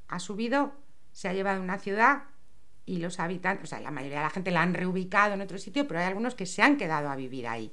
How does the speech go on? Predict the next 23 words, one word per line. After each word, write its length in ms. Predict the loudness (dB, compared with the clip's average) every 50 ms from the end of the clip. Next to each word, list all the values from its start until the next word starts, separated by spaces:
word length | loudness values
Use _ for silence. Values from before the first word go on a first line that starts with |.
| -10 -12 -12 -12 -12 -12 -10
y 60 | -8
se 100 | -6 -6
han 60 | -4 -2
quedado 180 | 0 2 2
a 40 | 2
vivir 200 | 0 0 0 0
en 100 | 0 0
los 160 | -2 -2 -4
tejados 720 | -4 -6 -6 -2 0 2 2 2 2 0 -2 -4 -6 -8 -10 -12 -12 -12 -10 -10 -6
de 140 | -6 -4 -4
los 180 | -4 -4 -6
edificios 520 | -6 -6 -6 -6 -8 -8 -6 -2 -2 -2 -2
que 100 | -4 -6
están 260 | -6 -4 -4 -4 -4
por 140 | -4 -4 -4
debajo 440 | -2 0 0 0 0 -2 -6 -10 -12 -12 -12 -12 -12 -12 -12 -12 -10 -10
y, 320 | -8 -6 -6 -6 -8 -6 -6
y 80 | -6
entonces 260 | -4 -4 -4 -2 -2
hacen 200 | -2 -2 -2 -2
su 160 | -2 -4 -4 -4
vida 240 | -2 0 2 2 4
ahí 360 | 4 4 4 2 2 0 -4